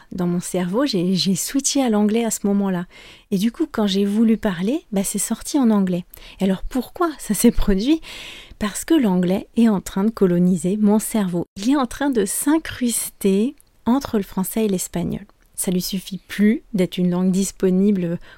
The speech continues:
quand j'en ai besoin. Il a envie d'être là en permanence et de pointer le bout de son nez si ça lui chante.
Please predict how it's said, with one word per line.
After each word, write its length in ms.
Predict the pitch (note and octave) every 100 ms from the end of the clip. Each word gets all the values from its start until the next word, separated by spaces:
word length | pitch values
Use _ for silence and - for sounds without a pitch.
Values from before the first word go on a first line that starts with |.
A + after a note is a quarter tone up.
| -
quand 160 | B3
j'en 220 | A3 G#3+
ai 120 | G3+ F#3+
besoin. 580 | F3+ E3+ D#3+ F3 G3+ F#4 - - - - - _ _ _ _
Il 160 | C4+ C#4
a 60 |
envie 220 | G#3 G3
d'être 180 | A#3+ F3+
là 100 | G#3
en 80 | G#3
permanence 680 | F#3+ F3+ F3 E3 A3+ E4+ -
et 140 | B3 D4
de 120 | C#4+
pointer 420 | - A3 G#3 D4+
le 60 | B3+
bout 160 | C4
de 60 | C#4
son 220 | - G3+
nez 200 | F#3+ A3
si 260 | F4 - D#4
ça 200 | - G#3+
lui 200 | F#3+ F3
chante. 540 | - - E3+ - -